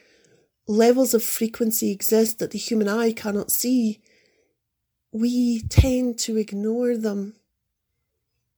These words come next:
If our human eyes were able to see frank-, frequency bandwidths, we would be shocked. We would probably shatter. So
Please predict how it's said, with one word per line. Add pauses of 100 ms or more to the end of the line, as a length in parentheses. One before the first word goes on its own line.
(600)
If
our
human
eyes (640)
were
able
to
see
frank-, (300)
frequency
bandwidths, (520)
we
would
be
shocked. (1600)
We
would
probably
shatter. (1800)
So